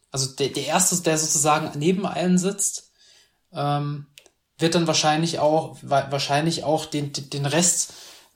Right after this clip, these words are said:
ähm, des Studiums oder der, die restliche Zeit auf einer gewissen Art und Weise eher dein, dein näherster Kontakt sein. Hat, hat, oder, oder ka-, kannst du das noch mal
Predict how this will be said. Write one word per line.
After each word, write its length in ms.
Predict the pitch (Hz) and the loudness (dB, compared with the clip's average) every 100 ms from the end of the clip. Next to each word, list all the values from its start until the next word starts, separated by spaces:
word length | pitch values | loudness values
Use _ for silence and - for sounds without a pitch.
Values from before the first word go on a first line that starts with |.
| - | -4
ähm, 500 | 143 143 143 143 143 - | 0 2 0 -2 -4 -2
des 100 | 139 | -2
Studiums 540 | - 180 190 180 175 | 2 2 4 4 2
oder 220 | 151 151 | 0 0
der, 180 | 143 139 | 0 -2
die 220 | 139 139 | -2 -4
restliche 460 | 139 165 - 165 147 | -2 -2 -2 -4 -4
Zeit 360 | - 143 147 | 0 0 0
auf 180 | 143 139 | -4 -4
einer 100 | 147 | -4
gewissen 320 | 139 160 - | -2 0 0
Art 220 | - 143 147 | 2 -2 0
und 140 | 139 | 0
Weise 560 | 135 151 156 160 156 - _ _ | 2 2 2 0 -2 -8 _ _
eher 180 | 151 156 | 0 2
dein, 340 | 151 143 - - - | 2 0 -4 -10 -4
dein 180 | 143 143 | 0 2
näherster 420 | 151 160 - 139 | 4 4 2 0
Kontakt 460 | 147 139 156 156 - | 0 0 0 -2 -2
sein. 400 | 117 113 113 110 _ _ _ _ _ _ _ - | 0 0 -2 -10 _ _ _ _ _ _ _ -2
Hat, 240 | 160 - | -2 0
hat, 180 | - - _ _ _ _ _ _ _ _ _ - _ _ | -4 -4 _ _ _ _ _ _ _ _ _ -20 _ _
oder, 400 | 151 147 143 131 | 0 4 4 2
oder 220 | 147 147 | 2 0
ka-, 360 | 147 - - 165 | -2 -6 0 0
kannst 280 | - 180 180 | 4 4 6
du 40 | |
das 200 | 170 160 | 4 4
noch 140 | 170 151 | 2 4
mal 560 | 156 151 147 143 - | 6 6 4 -2 -8